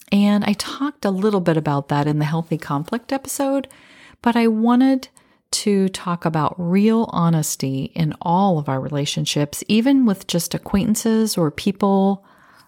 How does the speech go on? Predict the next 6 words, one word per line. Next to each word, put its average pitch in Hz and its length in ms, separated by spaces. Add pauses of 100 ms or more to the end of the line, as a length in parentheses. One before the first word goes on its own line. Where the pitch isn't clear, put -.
(120)
um, 160 500 (280)
just - 240
people 214 300
that 180 140
are 165 200
around, 151 560